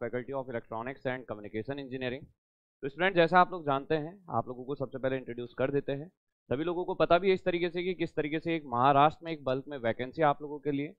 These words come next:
Assistant Engineer Electrical में आप लोगों का महाट्रांसको में निकला है आप लोगों के लिए recruitment। तो उसी के लिए student एक paid course हमारी academy के through आप लोगों को एडी ऑनलाइन classes से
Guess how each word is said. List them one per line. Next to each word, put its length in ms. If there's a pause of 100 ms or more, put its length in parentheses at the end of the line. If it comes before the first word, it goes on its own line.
(280)
Assistant 560
Engineer 500
Electrical 520
में 100
आप 160
लोगों 180
का 160
महाट्रांसको 800
में 280 (200)
निकला 260
है 80
आप 140
लोगों 140
के 120
लिए 80
recruitment। 520
तो 460
उसी 140
के 80
लिए 120
student 320
एक 200
paid 180
course 420 (180)
हमारी 300
academy 380
के 120
through 240
आप 180
लोगों 160
को 200 (120)
एडी 180
ऑनलाइन 340
classes 420
से 280